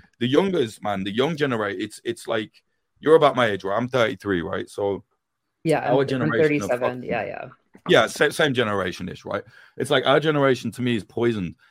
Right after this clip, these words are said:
Speaker 1: When I see the youngsters, I was watching this thing the other day, uh, Neopunk. I don't know if you've seen it, like, this, like, young, like, very D I Y music, um, YouTube channel. And I was watching the, you
Speaker 2: Yeah,
Speaker 1: like, the
Speaker 2: I
Speaker 1: kids,
Speaker 2: haven't.
Speaker 1: and it, it's the weirdest shit ever. And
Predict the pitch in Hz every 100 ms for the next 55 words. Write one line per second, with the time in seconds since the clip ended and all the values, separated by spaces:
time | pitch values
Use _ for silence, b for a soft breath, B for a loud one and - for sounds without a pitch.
0 | b 113 147 170 175 156 135 127 139 120
1 | 95 107 107 117 143 - 127 107 123 123
2 | 117 110 107 107 101 101 101 117 117 107
3 | - 98 85 113 104 107 - 87 - 90
4 | 87 - 95 - - - 98 101 113 110
5 | 107 104 95 b b b _ 95 92 82
6 | 107 117 107 107 104 104 101 98 95 101
7 | 90 98 - - - 95 95 92 90 87
8 | 92 - 87 - 95 87 85 85 107 110
9 | 143 - 120 110 104 98 101 104 95 143
10 | 101 98 - 90 - _ - - _ _
11 | - 92 95 117 117 98 - 95 87 87
12 | 85 85 87